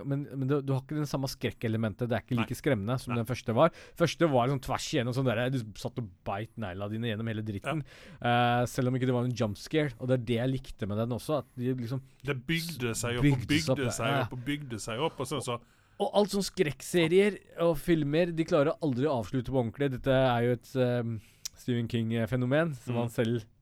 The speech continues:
Speaker 1: spøker om i The It. Eh, men, men her så klarte de å gjøre en avslutning som jeg var fornøyd med.
Speaker 2: Jo, men altså, her må du ikke, her må du ikke glemme at dette her er, disse,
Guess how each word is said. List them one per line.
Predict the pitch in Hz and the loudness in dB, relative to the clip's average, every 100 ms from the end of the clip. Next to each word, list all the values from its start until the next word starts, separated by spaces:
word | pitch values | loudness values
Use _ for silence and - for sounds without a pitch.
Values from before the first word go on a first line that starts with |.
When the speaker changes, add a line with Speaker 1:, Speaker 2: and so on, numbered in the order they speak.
| - | -20
Speaker 1:
spøker | - 127 - 113 | -4 -2 0 -2
om | 110 | -2
i | 113 | 0
The | 120 151 | 2 2
It. | - - - | 0 -8 -14
Eh, | 120 117 117 117 113 117 120 120 | -8 -4 -2 -2 0 0 0 0
men, | 127 123 127 - - - _ _ - | 0 -2 -2 -10 -20 -20 _ _ -6
men | 135 143 | -2 0
her | 127 147 170 | 0 -2 -2
så | |
klarte | - 170 - | 0 0 2
de | 151 | 2
å | 156 | 2
gjøre | 156 135 | 2 2
en | 139 | 0
avslutning | 107 - 123 139 135 | -2 -2 -4 -4 -2
som | 160 | 0
jeg | 135 | 0
var | 180 | 2
fornøyd | 208 156 | 2 2
med. | 220 359 - - - | 2 -4 -8 -8 2
Speaker 2:
Jo, | 196 | 4
men | 214 220 | 4 2
altså, | 220 208 | 2 0
her | 202 202 | 2 2
må | 185 190 | 0 -2
du | 202 | -2
ikke, | 220 190 180 | 0 0 0
her | 185 | 0
må | 147 143 | -2 -4
du | 202 | -4
ikke | 285 | -4
glemme | 196 175 175 180 160 | -2 0 0 0 -2
at | 165 | -4
dette | 165 123 | -6 -4
her | 190 202 | -2 0
er, | 135 135 | 0 -4
disse, | 143 143 - | -8 -8 -8